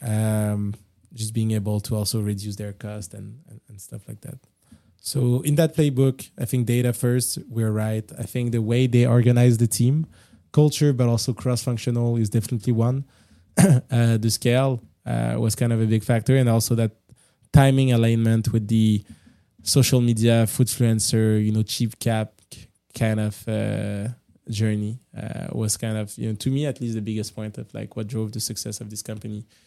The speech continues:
I wonder, you know, back in twenty fourteen, for example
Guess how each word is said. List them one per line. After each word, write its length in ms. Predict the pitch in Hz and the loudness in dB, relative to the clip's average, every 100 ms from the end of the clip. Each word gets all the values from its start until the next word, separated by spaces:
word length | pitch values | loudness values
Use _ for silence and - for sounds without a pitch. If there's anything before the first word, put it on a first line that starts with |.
| _ _ _ _ _ _ _ _ - | _ _ _ _ _ _ _ _ 0
I 80 | 131 | 2
wonder, 500 | 208 277 147 131 127 | 2 2 2 2 2
you 120 | 123 | 2
know, 120 | 123 | 0
back 360 | 113 143 175 135 | 2 0 0 -4
in 100 | 113 | -4
twenty 600 | - 135 131 127 123 107 | -2 -2 -2 -2 -2 -4
fourteen, 640 | - 131 131 - 120 110 | -2 -2 -2 -4 -4 -4
for 120 | 110 | -4
example 640 | 110 117 113 113 110 107 | -4 -4 -4 -4 -2 -4